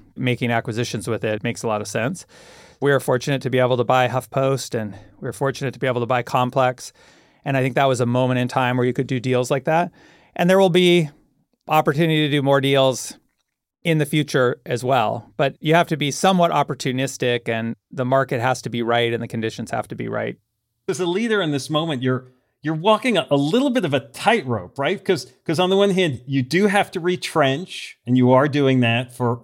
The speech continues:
Speaker 2: financial reasons and strategic reasons. But you also have to be optimistic about the future, which is a little awkward at the same time that, you know, you're having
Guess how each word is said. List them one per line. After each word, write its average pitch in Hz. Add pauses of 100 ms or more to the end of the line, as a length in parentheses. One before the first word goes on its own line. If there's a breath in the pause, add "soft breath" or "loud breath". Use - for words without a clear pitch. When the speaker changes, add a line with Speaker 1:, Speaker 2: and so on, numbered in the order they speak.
Speaker 2:
financial 165
reasons 160
and 110
strategic 151
reasons. 120 (220)
But 175
you 196
also 208
have 147
to 160
be 135
optimistic 143
about 117
the 117
future, 110 (320)
which 147
is 202
a 202
little 190 (140)
awkward 175
at -
the 156
same 151
time 131
that, 120 (300)
you 151
know, 117
you're 117 (380)
having 120